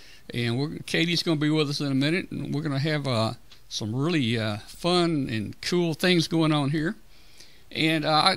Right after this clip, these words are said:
I also just wanna show you something. Uh, the second segment of the show, I'm gonna talk to you about how you can use this, how you can use this for your ham, with your ham radio.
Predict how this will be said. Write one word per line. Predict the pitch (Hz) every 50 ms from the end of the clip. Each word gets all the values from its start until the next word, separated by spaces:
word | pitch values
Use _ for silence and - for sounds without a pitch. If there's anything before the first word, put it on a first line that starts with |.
| -
I | - 175
also | 185 240 - 330 - - 180
just | 180 220 - -
wanna | 220 214 175
show | 156 - - 180
you | 185 226 214
something. | - - 170 143 131 - 160 165 175 - - - - - - - - -
Uh, | - 143 143 139 139 135 131
the | - - 50 50 50 - - - - - - - - 135
second | 123 - - 208 254 - 349 262
segment | - - - 214 202 196 202
of | 185
the | 147 131
show, | - - - 208 233 277 240 180 143 160 226 220 - - -
I'm | - 202 277
gonna | 330 320
talk | - - 196 196 196 -
to | - 202
you | 185
about | 165 165 175 160 - 143
how | - 233 247 254 220
you | 202 185
can | 185 - 175 165
use | 165 160 131 143
this, | 139 165 208 196 127 107 - - - - - - - - - - - - - - - - - - - - - -
how | - 214 269 311
you | 254 220
can | 202 - 185 170
use | 175 190 185 160
this | - 196 185 156 147 - -
for | - - - 151 151
your | 143 139
ham, | 135 156 190 180 165 160
with | 147 156 185 -
your | - 127 120
ham | 131 185 180 160 156
radio. | 151 160 165 151 120 107 95 98 98